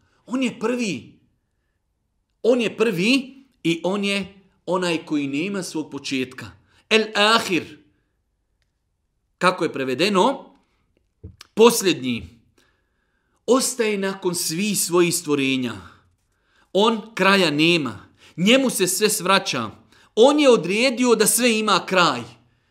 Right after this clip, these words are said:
Subhanallahil azim, jesmo li razmišljali o ovim značenjima? Kažu mu fesiri, on ostaje nakon stvorenja svojih.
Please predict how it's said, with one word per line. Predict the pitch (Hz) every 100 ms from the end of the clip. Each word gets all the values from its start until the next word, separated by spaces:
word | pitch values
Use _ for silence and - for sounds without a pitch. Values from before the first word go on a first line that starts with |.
| _
Subhanallahil | - 160 120 151 185 160 143 143 165 156 139
azim, | 120 135 165 170 143 - -
jesmo | 147 - 143
li | 139
razmišljali | 135 123 127 165 180 175 160 156
o | 135 143
ovim | 160 156 147
značenjima? | 120 135 135 - 123 107 98 90 - - _
Kažu | 175 180 147 147
mu |
fesiri, | 120 165 180 160 156 190 185 - -
on | 185 214 196
ostaje | 190 196 - 165 151
nakon | 151 151 147
stvorenja | 147 147 147 151 160 131
svojih. | - 127 127 113